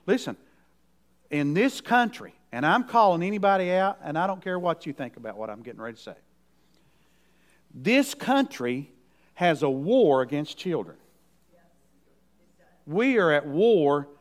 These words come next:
against our children. We forgot, not saying you and I did,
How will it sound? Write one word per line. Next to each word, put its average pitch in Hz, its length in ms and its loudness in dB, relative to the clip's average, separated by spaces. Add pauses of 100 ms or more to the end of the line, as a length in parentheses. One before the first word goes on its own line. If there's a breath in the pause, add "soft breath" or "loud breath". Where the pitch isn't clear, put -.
(140)
against 156 400 -4
our 147 140 -2
children. 110 440 -6 (720)
We 254 260 2
forgot, 214 800 4 (220)
not 185 260 0
saying 185 220 0
you 190 100 0
and 180 100 0
I 202 120 2
did, 156 200 0